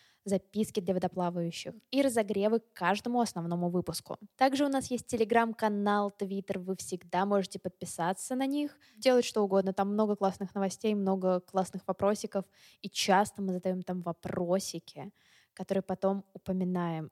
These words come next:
в выпусках, и в том числе рассказываем ваши истории, которыми вы поделились. И подписывайтесь на нас на всех подкаст-платформах, где вы привыкли слушать свои подкасты. Если вы еще не поставили нам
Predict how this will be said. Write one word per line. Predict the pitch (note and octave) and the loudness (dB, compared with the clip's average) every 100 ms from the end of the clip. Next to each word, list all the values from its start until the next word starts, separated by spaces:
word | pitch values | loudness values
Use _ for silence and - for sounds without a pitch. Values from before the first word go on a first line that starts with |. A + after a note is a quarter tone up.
| - | -10
в | F3 F3 - | -4 -2 -2
выпусках, | F3 F3 F3 F3+ - E3 D#3+ _ _ _ - | -4 -4 -4 -8 -8 -10 -10 _ _ _ -6
и | G3 F#3 - | -2 -2 -6
в | _ | _
том | G3+ G3 | -2 0
числе | G3+ - F3+ | -2 -4 -6
рассказываем | E3+ F#3 F3+ F3 E3+ | -2 0 0 -2 0
ваши | F3 - | -2 -2
истории, | E3+ - F#3+ F#3 | -6 -2 -2 -2
которыми | F3+ F3+ F#3 | -6 -6 -4
вы | F3 F3+ | -4 -6
поделились. | - E3+ F3+ E3 D#3+ - - - _ _ - | -6 -4 -4 -4 -8 -10 -14 -18 _ _ -6
И | |
подписывайтесь | A#3+ A#3 - C4 C4 B3 - | -2 -2 -2 0 0 -2 -4
на | G#3+ | -2
нас | G#3 G#3 | -2 -2
на | G#3 | -4
всех | - - G#3 - | -4 -2 -2 -2
подкаст-платформах, | F#3+ - F#3+ - G3 - G#3 G3 F#3+ F#3 | -8 -2 -4 -4 -10 0 2 2 0 -6
где | F#3+ | -6
вы | F#3+ | -4
привыкли | G3+ F#3+ G3 F#3+ | -2 0 -2 -4
слушать | F3 - G3 F#3+ | -8 -4 -4 -6
свои | - F3+ F3+ | -8 -6 -6
подкасты. | F3 - A3 C#4+ - A3 _ _ _ - | -8 0 0 0 -2 -6 _ _ _ -2
Если | G3 - | -2 -2
вы | F#3+ | -4
еще | G3 - G#3 | -2 0 0
не | F#3+ F3+ | 0 0
поставили | F3+ - F#3+ F#3 F3+ F3+ - _ _ G3+ | -4 0 0 0 -2 -4 -8 _ _ -2
нам | F#3+ | -2